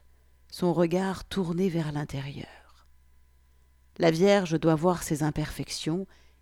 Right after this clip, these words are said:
et les aimer, afin d'exprimer son plein potentiel. Ce but permet à la Vierge d'être en permanence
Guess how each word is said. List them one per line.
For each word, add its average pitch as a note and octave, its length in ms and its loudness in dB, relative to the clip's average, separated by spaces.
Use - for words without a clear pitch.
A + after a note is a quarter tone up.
et F3 80 4
les D#3+ 260 2
aimer, C#3+ 400 -6
afin G3 320 2
d'exprimer G#3 600 -2
son D#3+ 200 -4
plein E3 260 -4
potentiel. - 720 -8
Ce - 160 2
but F3+ 400 0
permet F3+ 400 2
à E3 60 4
la D#3 120 4
Vierge G#3 380 0
d'être E3+ 240 2
en E3 60 2
permanence F#3 680 -2